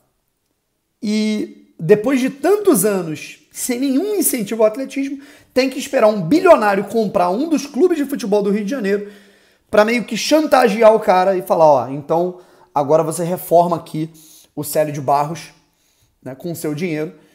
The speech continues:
O que já tava decidido, é basicamente um barulho, quiseram fazer barulho pra, pra, pra ganhar eleitorado, né, nesse ano. É, e isso já ia acontecer,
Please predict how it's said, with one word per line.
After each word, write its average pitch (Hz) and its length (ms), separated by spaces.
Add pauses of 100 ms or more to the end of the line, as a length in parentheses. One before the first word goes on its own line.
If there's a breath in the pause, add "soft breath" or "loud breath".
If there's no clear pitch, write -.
(220 soft breath)
O 320 100
que - 100
já 381 140
tava 359 200
decidido, 285 540
é - 20
basicamente 233 480
um 226 60
barulho, 190 760
quiseram 190 400
fazer 185 220
barulho 165 280
pra, 147 400 (460 loud breath)
pra, 123 720 (500)
pra 147 160
ganhar 147 380
eleitorado, 151 680
né, 147 160
nesse 139 280
ano. 147 260 (720 loud breath)
É, 143 380 (960)
e 254 120
isso 302 200
já 330 140
ia 349 140
acontecer, - 760